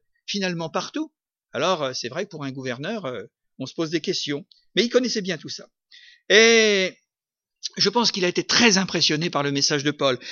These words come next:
Si vous voulez lire, c'est, eh bien, précisément le, le, le, le paragraphe qui est auparavant.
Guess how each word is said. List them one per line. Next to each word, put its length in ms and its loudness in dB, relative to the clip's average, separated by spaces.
Si 140 -2
vous 40 0
voulez 140 4
lire, 220 0
c'est, 360 0
eh 60 -2
bien, 160 -2
précisément 640 -4
le, 440 -4
le, 180 -6
le, 220 -6
le 120 -8
paragraphe 500 -6
qui 160 -8
est 180 -6
auparavant. 560 -6